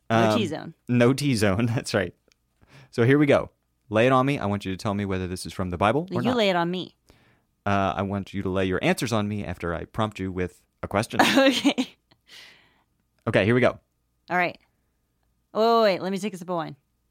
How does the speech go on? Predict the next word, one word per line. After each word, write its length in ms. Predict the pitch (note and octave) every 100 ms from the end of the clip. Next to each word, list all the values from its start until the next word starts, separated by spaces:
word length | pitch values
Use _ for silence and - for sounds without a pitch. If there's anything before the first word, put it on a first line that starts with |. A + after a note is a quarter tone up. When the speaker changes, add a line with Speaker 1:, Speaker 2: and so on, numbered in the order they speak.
| _ _ _ _ _ _ - - - - - - - - - - _ _ _ _ _ _ _ _ _ _ _ _ _ - _ _ _ _ - - - - - - - - _ _ _ -
Speaker 2:
Refreshing. 360 | - - -